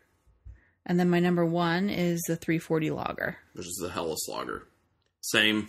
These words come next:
Speaker 1: Same, yeah.
Speaker 2: Yep, exact same. Um, the only one, the only ones I really had to think hard about were between the porter and the Helles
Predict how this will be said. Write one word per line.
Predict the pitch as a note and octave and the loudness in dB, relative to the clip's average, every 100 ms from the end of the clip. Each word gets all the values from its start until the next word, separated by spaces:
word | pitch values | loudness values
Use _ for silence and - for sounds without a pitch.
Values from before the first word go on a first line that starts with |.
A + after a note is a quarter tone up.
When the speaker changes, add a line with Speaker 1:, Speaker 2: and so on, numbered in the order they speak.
| - | -6
Speaker 1:
Same, | D3 D#3 D3+ | -6 -6 -10
yeah. | - F#2 | -4 -2
Speaker 2:
Yep, | F#2 - | -2 -4
exact | G2+ G2 F2 - | -6 -2 -2 -2
same. | F#2 F2+ - - - - - - | -2 -4 -6 -18 -20 -20 -20 2
Um, | B2 A#2+ A#2 A#2+ A#2+ - | 8 8 8 6 2 2
the | A#2+ | 6
only | F#3+ C#4+ A#3+ | 6 6 6
one, | G#3 | 6
the | E3+ - B2 A#2+ C#3 | 4 2 2 6 6
only | F#3 F3 | 8 6
ones | D3+ | 6
I | A#2 | 6
really | G2+ G#2+ G2+ | 6 6 4
had | G#2 F#2+ | 4 0
to | |
think | - G#2 F#2 - - | -2 -2 -2 -4 -10
hard | - - F#2 F#2 G2 | -12 -4 2 4 4
about | G#2 G#2 G#2 G#2+ G#2 - - - | 4 4 6 4 2 -2 -12 -4
were | G2+ F#2+ | 2 2
between | G2 - G2 F#2 | 2 0 0 0
the | |
porter | - G#2+ F#2 F2+ F#2 E2+ - | -2 0 2 4 2 2 0
and | F#2 F#2 | -2 -2
the | |
Helles | F#2 F#2 F2+ | -2 -2 -2